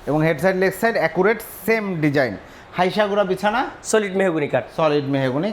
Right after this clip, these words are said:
Speaker 1: কাঠের।
Speaker 2: কেউ যদি চায় গর্জন দিয়ে নিবে, সেটা সা-, তার ব্যাপার,
Speaker 1: জি।
Speaker 2: সেই ক্ষেত্রে এক্সট্রা টাকা যোগ হবে।
Speaker 1: জি, এরপরে?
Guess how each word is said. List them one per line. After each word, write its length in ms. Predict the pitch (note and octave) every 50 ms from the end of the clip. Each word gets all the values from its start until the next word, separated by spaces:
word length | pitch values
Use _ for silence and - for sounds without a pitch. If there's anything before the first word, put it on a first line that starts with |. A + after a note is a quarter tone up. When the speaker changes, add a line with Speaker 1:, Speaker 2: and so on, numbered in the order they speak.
| - -
Speaker 1:
কাঠের। 300 | C#3 A#2 A2 - A2 G2+
Speaker 2:
কেউ 140 | C#4 C4 B3+
যদি 200 | G#3+ A#3+ A3+ A3+
চায় 240 | - A#3 A3 G#3
গর্জন 380 | F#3 G3+ G3+ G3 F3 G#3 G3+ G3
দিয়ে 160 | F#3+ G3 G3
নিবে, 240 | F#3 F#3 F3+ F#3+ F#3+ - - - - -
সেটা 240 | - - G#3 G3 F#3+
সা-, 160 | - - F#3+ F3+ -
তার 160 | F#3+ F#3 F3+
ব্যাপার, 300 | E3+ E3+ E3 E3 E3 E3 E3 -
Speaker 1:
জি। 60 | -
Speaker 2:
সেই 80 | F3+
ক্ষেত্রে 380 | E3+ E3 F#3 E3 - F3+ F3 E3+
এক্সট্রা 260 | D#3+ E3 - F3+ E3+
টাকা 320 | E3 - F3+ D#3+ D#3+ E3 D#3
যোগ 200 | C#3+ D#3 D3 C#3+
হবে। 220 | C#3+ C3 B2+ C#3 - C3 C3+
Speaker 1:
জি, 100 | B2+ A#2 F#2+ - - -
এরপরে? 360 | B2 B2 C3 D#3+ F3 - -